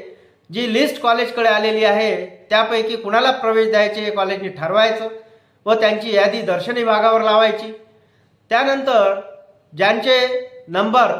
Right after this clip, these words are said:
लागलेले असतील त्यांना फोनद्वारे तसे कळवायचे आणि त्यांना बोलून घ्यायचे, त्यांचे मूळ कागदपत्र तपासून ते व्हेरीफाय करायचे आणि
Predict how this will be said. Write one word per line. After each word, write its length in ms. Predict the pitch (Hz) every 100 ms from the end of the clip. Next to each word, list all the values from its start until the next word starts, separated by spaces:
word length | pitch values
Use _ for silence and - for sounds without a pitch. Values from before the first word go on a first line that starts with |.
| -
लागलेले 460 | 165 175 190 262 262
असतील 400 | 226 - 220 -
त्यांना 280 | 214 208 226 190 165 - - _ _ _
फोनद्वारे 440 | 226 240 226 214 220 220
तसे 180 | 196
कळवायचे 540 | 175 165 190 226 226 220
आणि 140 | 208
त्यांना 260 | 208 190 190
बोलून 360 | 165 190 247
घ्यायचे, 440 | 226 220 214 214 - - - -
त्यांचे 300 | 185 214 233
मूळ 260 | 208 247 262
कागदपत्र 560 | 240 220 226 214 202 202
तपासून 580 | 185 208 220 226 196 147 - - _ _
ते 120 | 202 202
व्हेरीफाय 460 | 165 214 247 262
करायचे 720 | 220 214 214 214 202 156 - - -
आणि 240 | 170 214